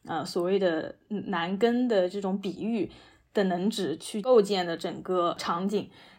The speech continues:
但其实这些批判并不能还原精神分析的整个全貌吧，因为精神分析的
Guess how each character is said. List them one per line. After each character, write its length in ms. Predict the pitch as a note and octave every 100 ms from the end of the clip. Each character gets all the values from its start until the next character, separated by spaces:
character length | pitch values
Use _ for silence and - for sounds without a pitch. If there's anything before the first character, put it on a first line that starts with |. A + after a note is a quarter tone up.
| -
但 180 | E4 D4+
其 140 | C4
实 120 | C#4+
这 140 | D4 D4+
些 400 | C#4+ C#4+ C#4+ D4
批 260 | D4 - C#4
判 180 | C4+
并 180 | A#3 C#4
不 120 | A3+
能 340 | G#3+ F#3+ G3 G3+
还 260 | G3 G3
原 320 | A3 G#3 F3+ F#3
精 220 | A3+ A#3
神 240 | G3 F#3+
分 180 | F#3+ A3+
析 140 | A3
的 140 | A3+ G3+
整 180 | F#3+ D#3+
个 160 | F3
全 300 | F3 - E3
貌 180 | F3 G3
吧， 100 | C3
因 140 | A3+
为 100 | C4
精 160 | C4+ D4+
神 160 | C#4+ B3
分 160 | C4+
析 160 | C4+ C#4
的 280 | B3 G3